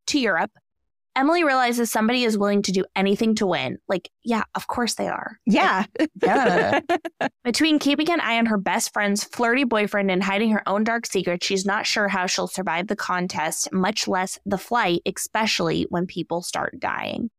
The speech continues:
Speaker 2: Ooh.
Speaker 1: Yeah. So even though it's Y A, it sounds amazing.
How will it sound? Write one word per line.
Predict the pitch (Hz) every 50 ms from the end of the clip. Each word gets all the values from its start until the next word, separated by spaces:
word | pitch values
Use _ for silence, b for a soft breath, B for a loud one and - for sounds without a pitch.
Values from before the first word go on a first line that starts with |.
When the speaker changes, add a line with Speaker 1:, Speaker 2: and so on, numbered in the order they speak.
| _ _ _ _ _ _ _ 233
Speaker 2:
Ooh. | 202 220 240 254 262 277 277 254 208 196 190 185 180 170 170 151
Speaker 1:
Yeah. | 190 214 202 190 170 156 143 - - _ -
So | - - 262 240 220 214 -
even | - 285 285 330
though | 330 320
it's | 302 - 262
Y | 247 226 226
A, | 220 214 214 214 214 226 226 233 - -
it | 226 208
sounds | 240 220 208 208
amazing. | 220 233 220 196 185 175 185 175 175 170 175 180 214